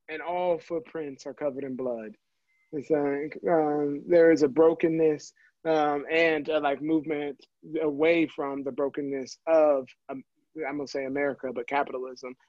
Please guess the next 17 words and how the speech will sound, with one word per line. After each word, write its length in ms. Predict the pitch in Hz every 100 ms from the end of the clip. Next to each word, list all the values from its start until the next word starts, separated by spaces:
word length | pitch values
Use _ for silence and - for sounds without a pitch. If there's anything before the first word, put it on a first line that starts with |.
| -
imperialism, 760 | 135 - 147 135 120 113 120 123 _ _ _ -
right? 260 | 139 135 123
Um, 420 | 143 131 131 131
and 80 | 147
I 80 | 135
think 260 | 151 139
there's 200 | 147 139
a 40 | 135
brokenness 640 | 147 143 151 135 131 - 160
in 160 | 160
all 200 | 143 135
of 100 | 127
us 180 | 135 123
for 140 | 139
being 300 | 131 160 160
a 60 | 143
part 340 | - 165 160